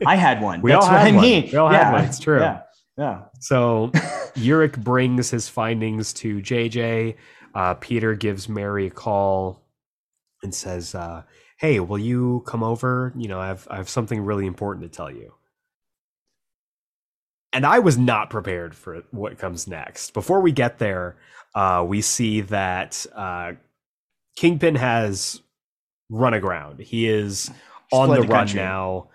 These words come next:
Speaker 1: Yeah.
Speaker 2: Um, headline says, "American Kingpin of crime caught red-handed on tape, whereabouts unknown." So he has escaped and is on the run for now.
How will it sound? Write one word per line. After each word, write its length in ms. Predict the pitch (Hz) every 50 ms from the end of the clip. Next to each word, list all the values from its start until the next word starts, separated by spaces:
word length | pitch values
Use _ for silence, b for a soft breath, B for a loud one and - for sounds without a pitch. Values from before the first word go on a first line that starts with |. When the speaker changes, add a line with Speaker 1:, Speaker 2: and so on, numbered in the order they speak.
| _ -
Speaker 1:
Yeah. 560 | 98 107 107 107 104 92 90 90 87 85 85
Speaker 2:
Um, 340 | 85 82 85 82 85 82 - _ _ _ _ _ - _ _ _ _ -
headline 380 | - 123 110 113 107 104 104
says, 220 | 95 - 113 98 92
"American 400 | 95 107 113 117 - - 110 101
Kingpin 340 | - 120 113 101 - 104
of 140 | 95 90 -
crime 320 | - - 113 107 107 104 101
caught 240 | - 107 - -
red-handed 440 | 101 101 95 - 107 101 101 101 95
on 160 | 95 90 90
tape, 320 | 90 - - 120 123 120 -
whereabouts 480 | 98 98 95 98 92 95 92 87 - -
unknown." 760 | - 90 85 85 92 113 131 135 131 131 131 131 135 131 131 b b b b b b
So 200 | b - - 113
he 180 | 98 98 110 110
has 240 | 104 98 98 98 - -
escaped 880 | 110 - - - - - - - 143 147 160 160 - - - - - b b b b b b b
and 180 | - 107 104 104
is 240 | 101 98 92 87 - -
on 240 | - 113 110 110 110
the 80 | 107 104
run 380 | 95 95 92 87 85 85 69
for 280 | 87 92 - - - 95 98
now. 600 | 95 92 80 65 50 - - - - - - -